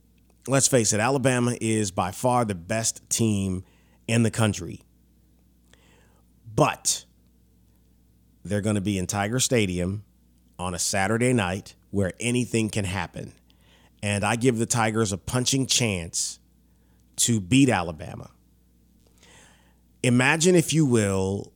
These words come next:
L S U being down by ten points or less at halftime when Devin White comes out for the second half.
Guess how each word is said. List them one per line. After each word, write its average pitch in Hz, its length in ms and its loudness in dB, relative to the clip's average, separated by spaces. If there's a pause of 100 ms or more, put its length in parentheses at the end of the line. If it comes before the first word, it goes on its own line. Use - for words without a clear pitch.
(140)
L 123 200 -2
S 131 180 0
U 131 80 4
being 110 340 0
down 104 520 -2
by 90 500 -2
ten 127 240 -2
points 120 480 -2
or 110 220 -2
less 104 560 -2
at 92 160 -2
halftime 90 640 -6 (1080)
when 101 240 -2
Devin 113 500 -2
White 101 340 -2
comes 101 320 -4
out 92 240 -4
for 98 180 -4
the 87 80 -8
second 87 360 -4
half. - 580 -12